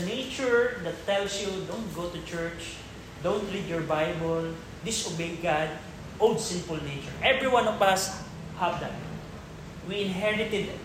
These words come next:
it from Adam, our father. Now, sabi dito, ang, ang proseso daw ng Christian growth ay paghubad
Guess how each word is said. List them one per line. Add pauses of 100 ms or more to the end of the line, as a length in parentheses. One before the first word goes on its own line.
it
from (400)
Adam, (600)
our (520)
father. (360)
Now,
sabi
dito,
ang,
ang
proseso
daw
ng
Christian
growth
ay
paghubad